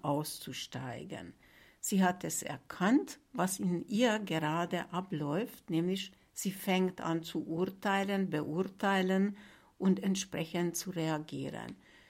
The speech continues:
Sie konnte aussteigen und in dem Augenblick hat sich alles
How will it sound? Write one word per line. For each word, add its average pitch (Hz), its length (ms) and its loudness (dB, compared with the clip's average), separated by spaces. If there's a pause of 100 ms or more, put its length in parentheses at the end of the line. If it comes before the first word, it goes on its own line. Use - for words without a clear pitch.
(180)
Sie 202 160 -2
konnte 202 560 0
aussteigen 185 1120 -2 (320)
und 208 240 4
in 196 240 2
dem 262 320 4
Augenblick 190 800 0
hat 156 160 -4
sich - 260 -6
alles 156 400 -4